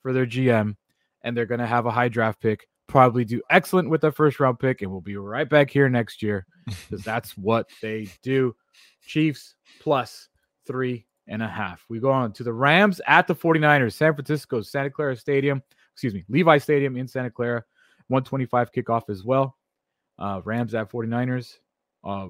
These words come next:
Speaker 1: forty-niners are not playing Brock Purdy. No word yet on, like, Trent Williams and Deebo Samuel and all those guys, but no McCaffrey, no Purdy,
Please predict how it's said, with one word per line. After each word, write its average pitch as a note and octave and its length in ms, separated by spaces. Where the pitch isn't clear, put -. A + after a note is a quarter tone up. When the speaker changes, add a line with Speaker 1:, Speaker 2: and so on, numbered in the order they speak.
Speaker 1:
forty-niners A#2+ 460
are G#2 140
not A#2+ 300
playing B2+ 380
Brock A#2+ 300
Purdy. A#2+ 360
No C3+ 160
word D3 200
yet D3 320
on, B2 520
like, G#2+ 160
Trent D3+ 200
Williams B2+ 300
and A2 100
Deebo B2 320
Samuel B2+ 280
and B2 80
all A#2+ 80
those B2 220
guys, C#3 300
but G#2+ 140
no A#2+ 140
McCaffrey, A#2 500
no A2+ 140
Purdy, A2+ 360